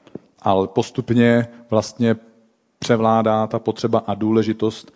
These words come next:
té spolupráce v té menší skupině. Přesuneme se dál na další fázi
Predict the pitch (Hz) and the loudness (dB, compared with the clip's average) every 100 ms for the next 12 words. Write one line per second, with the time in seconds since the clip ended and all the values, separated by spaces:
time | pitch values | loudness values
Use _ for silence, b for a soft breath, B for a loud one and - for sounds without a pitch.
0 | b b b _ - 113 110 110 - - | b b b _ -2 2 2 0 -4 -14
1 | _ 101 - - 110 110 107 104 101 110 | _ -14 -12 -6 -4 -2 -2 -2 -4 -6
2 | 104 104 101 98 - - - - 85 76 | -6 -4 -4 -6 -8 -12 -10 -6 -6 -8
3 | _ _ _ _ _ _ _ _ _ _ | _ _ _ _ _ _ _ _ _ _
4 | _ _ - - 113 110 117 - 123 107 | _ _ -18 -12 -4 -2 -2 0 2 2
5 | 101 113 - B B B B - 104 104 | 0 -2 -4 B B B B -4 0 0
6 | 98 - - - _ _ - 104 101 - | -2 -8 -20 -20 _ _ -6 0 0 -2
7 | 131 120 110 104 107 113 | -6 -2 -2 0 0 0